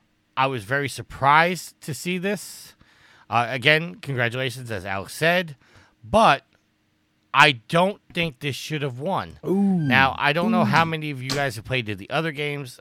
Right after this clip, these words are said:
Speaker 1: Alex, I know you played Psychonauts two. Uh, Daryl, I know you played Resident Evil Village. I think we all played Ratchet and Clank Rift Apart.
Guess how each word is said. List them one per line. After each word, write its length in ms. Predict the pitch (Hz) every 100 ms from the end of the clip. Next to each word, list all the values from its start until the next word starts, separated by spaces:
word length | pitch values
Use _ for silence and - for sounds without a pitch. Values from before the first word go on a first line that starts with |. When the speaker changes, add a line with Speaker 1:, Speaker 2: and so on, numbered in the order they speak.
| -
Speaker 1:
Alex, 220 | 131 120
I 80 | 120
know 80 | 120
you 140 | 117
played 180 | 123 110
Psychonauts 480 | 110 92 92 92 -
two. 380 | 165 165 151 - - - - _ - -
Uh, 260 | 110 107 101
Daryl, 260 | 131 143
I 160 | 117 135
know 140 | 127
you 240 | 123 107 117
played 260 | 117 107
Resident 300 | 101 90 82
Evil 180 | 92 82
Village. 680 | 76 120 165 160 151 - -
I 80 | 101
think 220 | - 110
we 120 | 107 -
all 260 | 156 180 190
played 300 | 123 120 101
Ratchet 300 | 110 - 95
and 100 | 98
Clank 220 | 101 -
Rift 160 | 92
Apart. 560 | 104 - 156 165 139